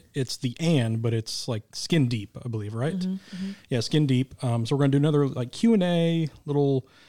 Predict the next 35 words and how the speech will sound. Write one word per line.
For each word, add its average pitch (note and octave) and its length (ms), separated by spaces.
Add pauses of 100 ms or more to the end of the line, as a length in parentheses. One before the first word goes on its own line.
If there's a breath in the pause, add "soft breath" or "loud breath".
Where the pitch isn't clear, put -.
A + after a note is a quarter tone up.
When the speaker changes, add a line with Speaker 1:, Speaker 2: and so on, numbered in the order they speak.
(220 soft breath)
Speaker 1:
some B2+ 520 (960)
heavy E3 300
thinking E3+ 600
questions, C3 720
some A#2+ 560
lighter, C3+ 300
Speaker 2:
Thoughtful. D3+ 220
Speaker 1:
thoughtful, C#3 840
um, A#2 320
some A#2+ 300
lighter C3 580
and B2 360
questions, B2 680 (460 loud breath)
but F3+ 120
just F3+ 180
a D3 40
Q D3+ 200
and B2 80
A. A#2+ 200
I, B2+ 140 (160)
so A#2 640 (520 soft breath)
I C#3+ 120
don't G3 120
know D3 100
what A#2+ 280
your C#3 160
questions C#3 380
are. B2+ 260
You B2 100
don't B2 100
know A#2 60
what A2+ 120
mine B2+ 240
are. A#2+ 260
Speaker 2:
Yeah. A#2 120